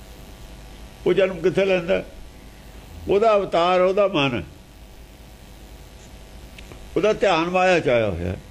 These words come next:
ਧਿਆਨ ਉਹ ਤੋਂ ਪੈਦਾ ਹੋਇਆ। ਜੋ ਪੈਦਾ ਹੋਵੇ, ਉਹ ਤੋਂ ਪੈਦਾ ਹੋਵੇ, ਉਹ ਅਵਤਾਰ ਮੰਨਿਆ ਜਾਂਦਾ।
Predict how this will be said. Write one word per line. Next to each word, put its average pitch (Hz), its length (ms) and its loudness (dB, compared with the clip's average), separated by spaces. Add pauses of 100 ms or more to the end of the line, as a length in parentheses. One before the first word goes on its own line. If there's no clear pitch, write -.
(540)
ਧਿਆਨ 160 260 2
ਉਹ 202 80 4
ਤੋਂ 165 140 0
ਪੈਦਾ 113 300 2
ਹੋਇਆ। 127 340 2
ਜੋ 147 120 4
ਪੈਦਾ 170 340 2
ਹੋਵੇ, 175 460 0 (2750)
ਉਹ 185 100 4
ਤੋਂ 202 160 2
ਪੈਦਾ 165 400 2
ਹੋਵੇ, 131 420 2
ਉਹ 175 400 0
ਅਵਤਾਰ 110 580 0
ਮੰਨਿਆ 101 420 -2
ਜਾਂਦਾ। 82 400 -6